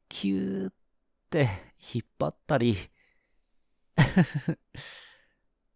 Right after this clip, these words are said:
やっぱり、ちょっと痛いくらいが気持ちいいんだ。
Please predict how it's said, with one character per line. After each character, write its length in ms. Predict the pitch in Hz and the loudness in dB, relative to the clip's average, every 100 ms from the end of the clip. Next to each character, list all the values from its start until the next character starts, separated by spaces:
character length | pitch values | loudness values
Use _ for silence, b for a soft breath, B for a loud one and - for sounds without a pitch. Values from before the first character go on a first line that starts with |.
| _ - | _ 0
や 160 | 135 131 | 6 6
っ 100 | - | 6
ぱ 140 | 147 | 4
り、 80 | 117 - - _ | 4 0 -14 _
ち 100 | - | 4
ょ 40 | |
っ 120 | 190 _ | 4 _
と 120 | 127 | 6
痛 280 | 107 113 214 | 6 6 6
い 100 | 269 | 8
く 80 | 175 | 6
ら 120 | 113 | 6
い 40 | |
が 80 | 95 | 4
気 240 | - - 147 | 0 0 2
持 140 | 190 | 2
ち 260 | - 220 226 | 0 2 4
い 40 | |
い 40 | |
ん 80 | 180 | 4
だ。 300 | 101 85 87 | 4 2 -2